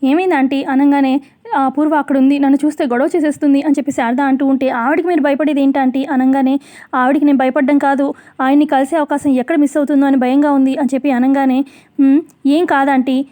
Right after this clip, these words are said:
ఆవిడ్ని ఇవాళ నేను హ్యాండిల్ చేస్తాగా" అని చెప్పి భూమి అంటుంది. అప్పుడు అక్కడ ఇద్దరు నర్సులు మాట్లాడుకుంటూ ఉంటారు. "ఇదిగో ఇంజెక్షన్ టూ నాట్ వన్ పే-, రూమ్‌లో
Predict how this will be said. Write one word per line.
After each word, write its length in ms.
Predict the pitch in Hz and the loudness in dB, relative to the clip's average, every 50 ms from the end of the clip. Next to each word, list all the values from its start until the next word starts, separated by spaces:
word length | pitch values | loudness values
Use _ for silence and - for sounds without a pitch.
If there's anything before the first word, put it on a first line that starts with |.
| _ - - | _ -6 -2
ఆవిడ్ని 320 | 262 262 262 254 262 330 | 0 0 2 2 2 2
ఇవాళ 160 | 330 302 269 | 2 2 2
నేను 260 | 247 240 240 262 285 277 | 2 2 2 2 2 2
హ్యాండిల్ 260 | 294 285 285 277 285 269 | 2 2 2 2 2 0
చేస్తాగా" 400 | 302 285 - - 294 269 269 285 | -2 -2 -2 -2 -4 -2 -2 -2
అని 180 | 285 285 285 269 - | -2 0 -2 -2 -2
చెప్పి 300 | 285 262 - 269 262 277 - - _ - - | -2 -4 -2 -2 -2 -2 -4 -8 _ -8 -4
భూమి 360 | 269 311 302 285 277 262 269 | -2 0 2 2 2 0 0
అంటుంది. 500 | 277 262 254 254 269 254 262 269 262 - - _ _ _ _ - _ _ - - | 0 -2 -2 0 0 0 0 0 -2 -6 -12 _ _ _ _ -20 _ _ -20 -8
అప్పుడు 220 | 311 311 277 - | -4 -4 -2 -2
అక్కడ 180 | 277 269 302 285 | -4 -2 -2 -2
ఇద్దరు 240 | 269 247 226 269 254 | -2 0 0 0 0
నర్సులు 280 | 233 226 254 - 311 277 | 0 0 -2 0 0 0
మాట్లాడుకుంటూ 520 | 240 220 233 - 285 285 - 294 285 285 285 | 0 0 -2 -2 -4 -2 0 0 0 0 0
ఉంటారు. 320 | 269 269 269 262 262 262 240 262 - _ - | 0 0 0 0 0 0 -2 -4 -8 _ -4
"ఇదిగో 220 | - 262 269 294 349 | -2 -2 0 0 0
ఇంజెక్షన్ 440 | 311 269 254 262 302 302 - 320 311 349 | 2 2 2 2 0 0 0 0 0 0
టూ 120 | - 269 277 | 0 0 0
నాట్ 180 | 302 320 294 | 0 0 0
వన్ 160 | 294 302 294 277 | 0 0 0 0
పే-, 120 | 285 262 247 | 0 0 -2
రూమ్‌లో 320 | 262 277 277 269 277 302 | 0 2 2 2 2 0